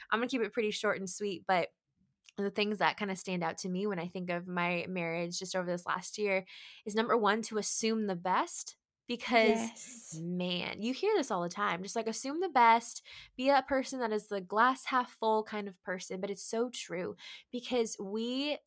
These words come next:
Speaker 1: can be s-, <sighs> we're so easy, I'm speaking about myself too, but we are so easy to be people that assume that everyone is out to get us, and we do that in our marriages, we do that in our most intimate relationships, like with your parents or your best friends, and some,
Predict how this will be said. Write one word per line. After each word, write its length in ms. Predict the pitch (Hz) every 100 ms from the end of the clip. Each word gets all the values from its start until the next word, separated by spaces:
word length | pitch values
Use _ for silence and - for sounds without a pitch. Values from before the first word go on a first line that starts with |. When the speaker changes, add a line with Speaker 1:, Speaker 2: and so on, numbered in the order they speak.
| -
Speaker 1:
can 240 | 220 214
be 300 | 202 202 196 -
s-, 180 | - -
<sighs> 200 | 175 -
we're 120 | 220
so 340 | 220 - 233 254
easy, 360 | 214 196 180 -
I'm 120 | 190
speaking 260 | 220 214 226
about 200 | 208 185
myself 340 | 185 180 175
too, 180 | - 180
but 120 | 190
we 280 | 196 208 233 - - - -
are 80 |
so 360 | 208 - 233 247
easy 320 | 240 233 226
to 120 | -
be 100 | 214
people 360 | 202 208 196 190
that 200 | 185 170
assume 440 | 185 - 214 202
that 100 | 190 -
everyone 280 | 190 233 233
is 100 | 190
out 160 | 165
to 80 | -
get 220 | 185 156
us, 320 | 233 311 - - - - -
and 140 | 262 269
we 100 | 233
do 200 | 254 269
that 200 | 302 269
in 60 |
our 160 | 294 285
marriages, 720 | 240 220 240 254 202 190 175
we 100 | 226
do 240 | 208 240 247
that 200 | 277 262
in 120 | 247
our 180 | 220 214
most 440 | 208 214 220 -
intimate 500 | 208 220 220 269 269
relationships, 840 | 214 202 202 220 - 226 208 180 -
like 160 | 196 190 - - -
with 100 | 240
your 100 | 269
parents 400 | 277 311 254 214
or 60 | 220
your 120 | 226
best 260 | 233 233 -
friends, 360 | 277 226 190 - - -
and 140 | 262
some, 300 | - 294 330